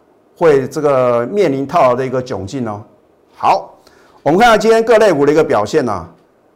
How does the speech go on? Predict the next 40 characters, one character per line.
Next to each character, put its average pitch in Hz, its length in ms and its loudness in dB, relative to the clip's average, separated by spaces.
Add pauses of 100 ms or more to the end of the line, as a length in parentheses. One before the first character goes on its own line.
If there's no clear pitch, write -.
哦， 123 200 0
你 113 60 -6
看 147 240 0
电 170 180 0
子 151 80 -4
股 139 80 -2
的 135 80 2
话 143 100 4
呢， 143 180 0
还 123 100 -2
是 139 120 -4
什 120 120 -6
么？ 90 240 -8
还 117 100 -2
是 143 140 -4
持 - 180 -12
续 156 120 -6
的 131 80 0
往 98 120 -2
上 117 200 -4
涨 90 180 -8
嘛。 78 160 -16 (840)
我 147 320 4
特 196 280 2
别 143 280 2
提 147 260 -6
到 147 220 2
两 120 480 -2
个 104 340 -4 (560)
类 185 260 0
股 98 340 -10
哦， 87 100 -14 (880)
今 170 200 -2
天 175 200 -2
明 156 200 -2
显 135 200 -6
出 151 180 -10
现 151 140 -2
什 107 100 -8
么？ 87 180 -12